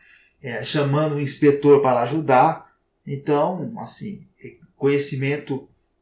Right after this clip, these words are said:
pra elaborar um estudo de caso eu tenho. O que tá faltando é tempo. Mas, na semana que vem, depois do Natal, na semana que vem, é, na, na outra, depois do Natal, passou a semana, depois da semana,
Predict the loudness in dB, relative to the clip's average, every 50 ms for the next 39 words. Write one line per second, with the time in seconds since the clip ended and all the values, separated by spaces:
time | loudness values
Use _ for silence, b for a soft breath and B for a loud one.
0 | _ _ 2 6 6 8 8 8 8 8 8 6 6 4 2 0 2 2 4 2
1 | 2 0 -2 -8 -12 -12 -10 -10 -6 0 4 6 6 6 6 4 2 2 2 2
2 | 2 0 -4 -10 -14 _ _ -20 -20 -18 -16 -18 -16 -12 -8 -8 -4 -2 -2 -2
3 | -2 -2 -4 -4 -4 -4 0 4 4 4 4 4 -2 -6 -10 -14 -14 -16 _ b
4 | b b b b b b b b b -4 0 2 2 4 2 0 -2 -6 -10 -14
5 | -16 -16 -14 -10 -8 -6 -4 -2 0 2 2 2 2 2 2 2 0 -2 -4 -6
6 | -8 -10 -6 -4 -2 -2 -2 -2 -4 -4 -4 -6 -6 -4 4 8 10 10 10 8
7 | 4 0 -2 -2 -2 0 2 2 4 4 2 0 -2 -4 -6 -6 -6 -6 -6 -4
8 | -2 0 2 2 0 -2 -4 -10 _ _ _ _ _ _ _ -10 -8 -6 -6 -6
9 | -4 -4 0 2 4 6 6 6 6 4 2 -2 -6 -8 -8 -8 -6 -4 0 0
10 | 0 4 4 6 4 4 4 0 0 2 2 0 0 -4 -10 _ _ -16 -12 -8
11 | -6 -6 -2 2 4 6 6 6 4 0 0 0 0 -2 -4 -6 -12 -20 _ _
12 | -8 -2 2 2 2 4 4 4 2 2 2 0 -4